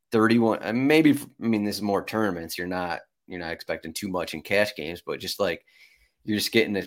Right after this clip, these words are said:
you know, front three player in a game that could, I mean, this is a game that could have four or five goals. Maybe Celtic get one, two kind of a thing, even as an underdog.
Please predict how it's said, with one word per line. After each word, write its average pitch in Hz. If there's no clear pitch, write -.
you 95
know, 90
front -
three 95
player 92
in 85
a 82
game 92
that 85
could, 104
I 95
mean, -
this -
is 139
a 123
game 110
that 104
could 110
have 98
four 90
or 87
five 85
goals. 90
Maybe 87
Celtic 82
get 85
one, 90
two 87
kind 87
of 87
a 87
thing, 87
even 90
as 87
an 80
underdog. 85